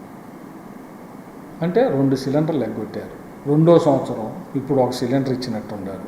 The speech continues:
దానికి ఏది బడ్జెట్? ఇలా ప్రతిదీ, ప్రతిదీ, ప్రతిదీ మోసం చేసుకుంటా. అలాగే పెన్షన్, జగన్మోహన్ రెడ్డి గారు మూడు వేలు పెన్షన్ ఇస్తామన్నారు. మీరేం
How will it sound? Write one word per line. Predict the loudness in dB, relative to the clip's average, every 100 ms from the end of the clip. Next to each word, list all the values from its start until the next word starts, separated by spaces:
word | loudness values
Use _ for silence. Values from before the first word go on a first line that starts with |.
| -16 -6 -2
దానికి | 0 2 2
ఏది | 2 -2
బడ్జెట్? | -4 -4 -8 -10 -12 -16 -16 -16 -16 -16 -18 -18 -18 -18 -18 -18 -18 2 6
ఇలా | 10 10 10
ప్రతిదీ, | 8 10 12 12 12 10 2 -6 -10 -16 -16 2
ప్రతిదీ, | 4 6 8 8 8 2 -6 -4
ప్రతిదీ | -2 0 4 6 6
మోసం | 4 4 4
చేసుకుంటా. | 4 2 0 0 -2 -4 -6 4
అలాగే | 8 10 12 10 8 2 -8 -14 -16 -10 2
పెన్షన్, | 4 4 2 0 -2 -10 -16 -18 -18 -18 -18 -18 -18 -16 -16 -16 2
జగన్మోహన్ | 8 10 10 8 8
రెడ్డి | 6 6
గారు | 6 6
మూడు | 6 6
వేలు | 4 2
పెన్షన్ | 0 -2 -6
ఇస్తామన్నారు. | -8 -10 -10 -12 -14 -16 -16 -16 -16 0 4
మీరేం | 4 4